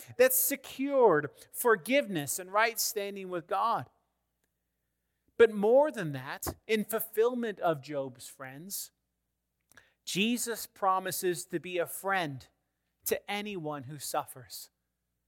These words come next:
Hear his invitation here in Matthew eleven twenty-eight through thirty. The Savior would say to you, "Come to me, all who labor and are heavy laden,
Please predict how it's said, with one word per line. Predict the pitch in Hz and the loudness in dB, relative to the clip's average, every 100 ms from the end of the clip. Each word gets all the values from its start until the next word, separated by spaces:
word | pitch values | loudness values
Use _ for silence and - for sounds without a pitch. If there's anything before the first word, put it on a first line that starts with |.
| _ _ _ _ _ _ _ _ _ | _ _ _ _ _ _ _ _ _
Hear | - 254 254 | 2 4 4
his | 185 208 196 | 4 0 -2
invitation | 196 156 - 170 165 160 139 | -4 -8 -4 -4 -4 -8 -10
here | 139 151 143 | -6 -4 -4
in | 139 | -6
Matthew | 147 143 151 139 | -6 -6 -6 0
eleven | 147 135 127 110 | 2 0 -4 -18
twenty-eight | - 156 143 139 135 - _ _ | -14 -10 -8 -8 -10 -14 _ _
through | - 131 | -14 -10
thirty. | 151 139 123 - _ _ _ _ _ _ _ _ _ _ _ _ _ _ _ _ _ _ _ _ _ _ _ _ _ | -6 -6 -8 -18 _ _ _ _ _ _ _ _ _ _ _ _ _ _ _ _ _ _ _ _ _ _ _ _ _
The | - | -2
Savior | - 220 226 220 | 4 4 2 -2
would | 208 190 | -6 -4
say | - 165 160 | -2 -2 -2
to | - 165 | -8 -12
you, | 143 127 110 _ _ _ _ _ _ _ _ _ _ _ _ _ _ _ _ _ - | -10 -10 -12 _ _ _ _ _ _ _ _ _ _ _ _ _ _ _ _ _ 2
"Come | 247 247 240 | 6 6 6
to | - 220 | -2 -2
me, | 220 220 202 | -2 0 4
all | 202 226 240 | 8 8 8
who | 196 247 | 2 -4
labor | 208 208 208 175 185 185 | 2 2 4 2 2 0
and | 190 180 | 0 0
are | 170 175 | 2 2
heavy | 180 180 175 170 | 2 2 2 0
laden, | 170 175 147 | 0 -2 -8